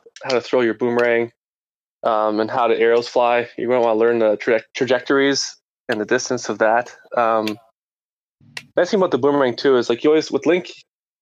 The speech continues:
you have to be aware of, like, off-screen things, 'cause if you're kinda close to somebody, you throw a boomerang behind them, you have to keep track of where it is at all times, because it can set you up for some nice combos if you're ready. Um, I,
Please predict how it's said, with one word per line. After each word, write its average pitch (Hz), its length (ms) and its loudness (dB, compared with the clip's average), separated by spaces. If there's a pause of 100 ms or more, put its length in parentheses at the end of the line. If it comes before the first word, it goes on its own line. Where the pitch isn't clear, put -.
(140)
you 156 100 -2
have 190 180 0
to 147 100 -4
be 135 200 0
aware 120 320 2
of, 123 120 -2
like, 113 160 2 (100)
off-screen 120 460 -2
things, 139 500 -4 (400)
'cause 123 100 -4
if 127 140 0
you're 135 80 -2
kinda 160 220 0
close 117 180 0
to - 40 -8
somebody, 131 340 0
you 117 80 2
throw 135 180 0
a - 20 2
boomerang 123 360 -2
behind 127 300 0
them, 131 80 0 (680)
you 127 60 -6
have 123 80 -10
to - 40 -20
keep - 280 -4
track 123 340 -2
of 110 120 -4
where 120 140 4
it 110 80 0
is 117 140 0
at 113 40 2
all 113 120 2
times, 113 400 -2
because 120 340 -2
it 120 80 0
can 120 140 -2
set - 240 -2
you - 80 2
up - 80 -6
for 135 80 -2
some 117 200 -4
nice 117 260 0
combos 110 420 0
if 110 120 -8
you're 110 100 -2
ready. 123 340 0 (680)
Um, 110 520 0 (600)
I, 117 220 -2